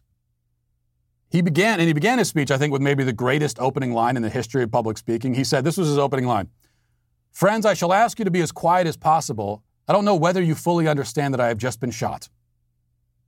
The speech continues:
That is a great open-, you know, I, I do a lot of public speaking, and, uh,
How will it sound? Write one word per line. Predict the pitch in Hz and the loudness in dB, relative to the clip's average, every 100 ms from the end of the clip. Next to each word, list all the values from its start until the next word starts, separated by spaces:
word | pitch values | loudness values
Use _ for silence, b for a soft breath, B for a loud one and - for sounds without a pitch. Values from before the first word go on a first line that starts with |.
| _ - | _ 0
That | 240 | 2
is | 254 | 2
a | 185 | -2
great | 127 147 156 143 | 0 2 2 0
open-, | 147 139 b b b b | -2 -2 b b b b
you | 170 | 2
know, | 165 | 2
I, | 165 185 | 2 2
I | 175 | 0
do | 196 | 0
a | 175 | 2
lot | 160 | 2
of | 147 | 2
public | 143 139 131 | -2 0 -4
speaking, | - 127 123 120 110 | -4 -4 -2 -2 -2
and, | 104 101 | -2 0
uh, | 104 104 | 0 0